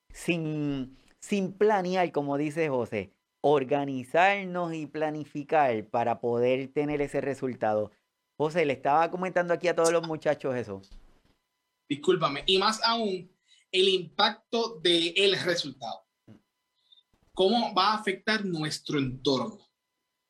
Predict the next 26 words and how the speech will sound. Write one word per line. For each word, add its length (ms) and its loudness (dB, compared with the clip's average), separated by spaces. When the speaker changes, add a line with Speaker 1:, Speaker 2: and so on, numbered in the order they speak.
Speaker 2:
¿Cómo 340 4
va 180 4
a 180 0
afectar 640 -2
la 140 -2
gente 420 -2
que 100 2
nos 280 -4
rodea? 500 -2
¿Cómo 280 4
va 140 2
a 40 2
afectar 680 0
el, 540 0
eh, 420 -4
los 360 0
objetivos 800 2
futuros? 840 0
Porque 220 -6
tú 100 -10
tienes 240 0
una 200 2
meta 600 -2
a 60 -10
corto 340 -6
plazo, 580 0